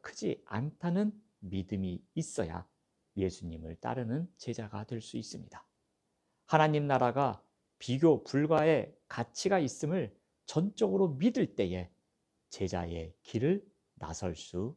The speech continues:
있는 것입니다. 오늘도 제자됨의 자리에서 계속해서 살아가게 하는 힘을 갖고 살아가시길 바랍니다. 그 힘은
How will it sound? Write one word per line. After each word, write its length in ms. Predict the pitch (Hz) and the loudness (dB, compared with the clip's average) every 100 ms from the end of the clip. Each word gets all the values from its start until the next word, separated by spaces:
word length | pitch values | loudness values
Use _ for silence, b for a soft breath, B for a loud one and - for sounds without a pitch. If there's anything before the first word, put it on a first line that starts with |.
| _ | _
있는 340 | - 80 82 107 | -8 -8 -8 -8
것입니다. 520 | 104 - - - - _ _ _ _ _ _ _ _ _ _ | -10 -10 -16 -14 -18 _ _ _ _ _ _ _ _ _ _
오늘도 560 | 107 101 98 117 190 - _ _ _ _ _ | 0 0 2 2 0 -8 _ _ _ _ _
제자됨의 560 | - 110 113 135 165 190 | -4 0 2 2 2 0
자리에서 720 | 165 175 156 104 160 110 - _ _ _ | -2 0 -2 -2 -4 -6 -10 _ _ _
계속해서 960 | - 101 98 104 - 98 - 101 95 87 | -6 -4 -4 -8 -2 -4 0 0 0 -4
살아가게 580 | - 147 151 147 135 131 | -10 -6 -4 -4 -4 -4
하는 380 | 123 131 131 135 | -2 -2 -4 -10
힘을 520 | _ - 220 185 90 - _ | _ -4 0 0 -2 -8 _
갖고 640 | - 90 - - 104 160 - _ | -14 -14 -14 0 0 0 -8 _
살아가시길 720 | - - 127 110 90 - 95 107 | -16 -8 -6 -6 -10 -10 -10 -8
바랍니다. 500 | 101 87 80 - - _ _ _ _ _ | -8 -8 -12 -18 -20 _ _ _ _ _
그 140 | - - | -6 -4
힘은 380 | - 104 185 | 0 0 0